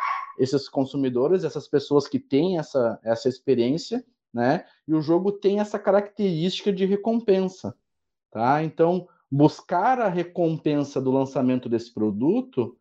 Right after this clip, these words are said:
né, é uma das estratégias de tu viabilizar com que as pessoas consumam mais, né,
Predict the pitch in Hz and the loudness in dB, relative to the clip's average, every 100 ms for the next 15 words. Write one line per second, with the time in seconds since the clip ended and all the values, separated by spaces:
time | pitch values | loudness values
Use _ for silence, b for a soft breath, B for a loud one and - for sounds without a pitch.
0 | _ - 120 147 - 143 139 131 175 277 | _ 0 2 0 -2 0 2 2 2 0
1 | 320 285 226 180 180 175 160 - 139 160 | -2 0 0 -2 -6 -4 -4 0 0 0
2 | 175 185 - 190 170 180 247 254 247 240 | -4 -6 -2 0 0 0 0 0 0 0
3 | 233 135 127 156 240 b b - 233 247 | -2 0 0 0 -4 b b -4 0 0
4 | - 254 - 185 190 226 214 214 196 202 | 0 -6 -4 -6 -6 -4 -4 -2 0 0
5 | 226 202 147 151 202 196 156 | 0 0 0 0 -2 -2 -4